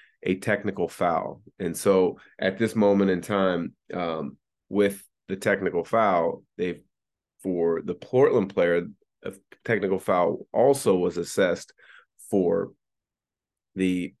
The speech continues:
uh, Pepperdine player. So they both shot two free throws. Um, for the Portland player made one of two. The Pepperdine player made one of two. Um, so there's point six seconds left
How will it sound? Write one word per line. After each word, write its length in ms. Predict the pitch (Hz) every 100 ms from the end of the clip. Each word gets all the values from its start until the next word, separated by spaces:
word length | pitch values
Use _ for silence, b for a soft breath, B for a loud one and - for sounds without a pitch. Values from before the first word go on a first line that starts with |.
| -
uh, 160 | 90 85
Pepperdine 500 | - 117 101 87 -
player. 220 | 85 78
So 320 | - 98 87 110
they 200 | 92 95
both 440 | 92 - 113 135 -
shot 440 | - 113 98 -
two 240 | - 127
free 320 | 120 - 107 101
throws. 480 | 85 - - - _ _ _ b b _ -
Um, 560 | 85 82 85 85 - _ _ _ _
for 140 | - -
the 160 | - 87
Portland 380 | - 107 104 101
player 280 | 110 104
made 240 | 98 95 87
one 240 | 87 98
of 180 | 90 -
two. 440 | - 139 160 175 - B B B
The 60 | -
Pepperdine 480 | 117 123 110 104
player 300 | 98 104 98
made 220 | 92 90 85
one 260 | 92 95
of 180 | 90 82
two. 460 | - 113 104 101 B B B _
Um, 400 | 87 90 87 85
so 400 | 85 98 92 - - _
there's 180 | 95 90
point 380 | - 127 - -
six 440 | - 127 - -
seconds 420 | - 107 113 95
left 340 | 85 92 92